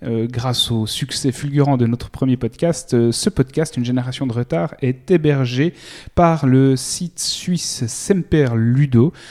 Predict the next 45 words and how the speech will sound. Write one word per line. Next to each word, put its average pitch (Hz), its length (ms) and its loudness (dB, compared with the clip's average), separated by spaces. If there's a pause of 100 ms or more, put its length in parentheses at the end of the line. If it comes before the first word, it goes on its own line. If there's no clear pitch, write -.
(240)
un 110 280 -2
site, - 420 -4
euh, 110 120 2
consacré 110 760 -6
à 87 120 -6
la 82 140 -10
critique - 680 -10
de 104 240 -4
jeux 107 200 -4
vidéo 110 600 -2
qui 107 260 -4
adopte 107 460 0
à 107 60 -6
peu 120 120 -6
près - 140 -4
le 151 60 -2
même 131 180 0
concept 127 380 -8
que 113 80 -4
nous, 117 160 -2
c'est-à-dire 110 400 -8
que 101 80 -10
ce 110 120 -10
sont 165 140 -10
des 120 140 -6
gens 110 160 -8
qui - 180 -16
testent - 480 -10
des 117 160 -6
jeux 120 160 0
vidéo, 110 440 -4 (440)
mais 123 360 -2
à 117 100 -2
leur 123 180 2
rythme, 107 680 -10
sans - 240 -6
pression, 127 580 -4
sans - 140 -10
forcément, 110 680 -8
euh, 101 260 -8
d'impératif 120 960 -8
de 107 80 -8
coller 113 380 -4
à 98 40 -6
l'actualité. 107 720 -8